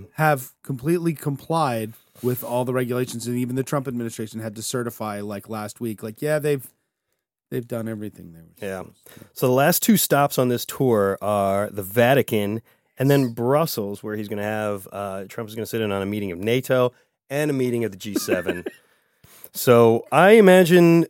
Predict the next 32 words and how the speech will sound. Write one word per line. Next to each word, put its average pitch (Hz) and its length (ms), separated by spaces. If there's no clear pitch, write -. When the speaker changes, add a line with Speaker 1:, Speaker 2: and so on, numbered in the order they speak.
Speaker 2:
our 165 760
<sighs> - 540
G 156 200
seven 147 420
and 120 120
nato 120 340
allies 113 680
await 165 420
with 151 260
bated 135 400
breath 104 560
Speaker 1:
I, 226 120
I 226 60
can't 302 240
Speaker 2:
the 180 100
Speaker 1:
im- 131 100
Speaker 2:
wisdom 131 800
Speaker 1:
Well, 104 160
sure. - 360
Speaker 2:
the, 143 320
the 139 240
brilliance, 156 640
the 127 140
intellect 139 580
Speaker 1:
The 175 160
incisive 165 1000
Speaker 2:
that 110 140
he 139 220
will 139 240
Speaker 1:
s-, 113 100
Speaker 2:
bring 120 280
forth 104 480